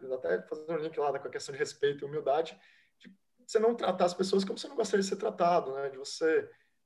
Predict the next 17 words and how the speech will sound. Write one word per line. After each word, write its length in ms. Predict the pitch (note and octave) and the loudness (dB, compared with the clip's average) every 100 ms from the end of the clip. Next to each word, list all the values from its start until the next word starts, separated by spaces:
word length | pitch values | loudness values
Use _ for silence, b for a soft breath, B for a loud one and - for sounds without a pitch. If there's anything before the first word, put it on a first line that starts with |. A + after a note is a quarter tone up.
| _ _ _ _ B2 - | _ _ _ _ -6 0
fazer 180 | D3+ D#3+ | 2 2
as 80 | |
coisas 240 | - E3 - | 0 -2 -2
do 80 | C#3+ | 0
jeito 200 | F3 - | 0 0
que 60 | |
você 40 | D3+ | 2
gostaria 320 | D#3+ D3+ C#3+ | 2 4 0
de 160 | C#3+ - | -2 -10
ser 220 | - F3+ | -6 -4
feito. 480 | - E3 F#3 D#3+ D3 | 2 6 6 6 -4
Então, 140 | F3+ | -2
isso 140 | G3 F#3+ | 0 2
é 40 | |
uma 100 | G#3 G3 | 2 4
preocupação, 680 | G#3 - A3+ - E3+ C#3 C3 | 2 2 -2 0 0 0 -2
né? 180 | C#3+ | -10